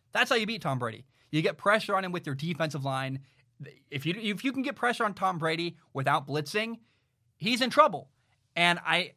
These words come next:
man, Washington's got a very good defense and a good defensive line. So this game, Washington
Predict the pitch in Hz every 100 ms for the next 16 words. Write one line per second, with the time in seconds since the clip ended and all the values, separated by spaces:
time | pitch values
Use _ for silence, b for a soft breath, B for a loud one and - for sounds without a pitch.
0 | _ _ 175 165 139 190 233 233 202 143
1 | 160 127 143 180 180 170 147 233 214 160
2 | 156 - 160 175 147 202 175 185 185 147
3 | 131 147 151 113 117 147 131 120 - b
4 | b b b b 143 226 - 262 233 143
5 | 123 175 254 220 247 233 233 226 220